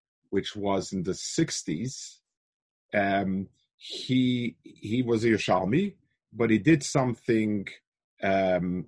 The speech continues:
he, he did something that was, um, what's the right word for it?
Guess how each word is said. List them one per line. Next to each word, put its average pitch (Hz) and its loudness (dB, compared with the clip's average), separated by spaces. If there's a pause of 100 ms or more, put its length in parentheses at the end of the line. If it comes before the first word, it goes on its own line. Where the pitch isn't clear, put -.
he, 98 -10
he 107 -6
did 143 -2
something 104 -2 (600)
that 95 2
was, 92 -2
um, 87 -2
what's 101 -8
the 107 -4
right 92 -2
word 101 -2
for - -4
it? 117 -4